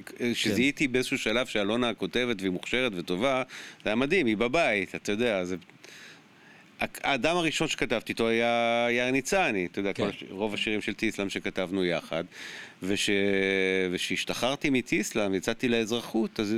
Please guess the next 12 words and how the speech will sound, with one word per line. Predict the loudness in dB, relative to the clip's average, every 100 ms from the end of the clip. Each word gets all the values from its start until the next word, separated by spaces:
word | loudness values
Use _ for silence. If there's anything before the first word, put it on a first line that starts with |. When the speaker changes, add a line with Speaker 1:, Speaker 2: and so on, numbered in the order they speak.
| -2 -10 -16 -16 -16 -18 -12
Speaker 2:
בעיקר | 0 2 4 2 2
כשהתחלנו, | 2 0 2 4 4 2 -6 -12 -8 -10 -12 -20 -10
אז | -6
כתבתי | -2 0 0 2
עם | 4
אלונה, | 4 4 2 0 -4 -12 -20
כי | -6 -6
כתבנו | -4 -2 2 4
לאדם | 4 4 2 0
קודם, | -2 0 0
עוד |
לא, | 2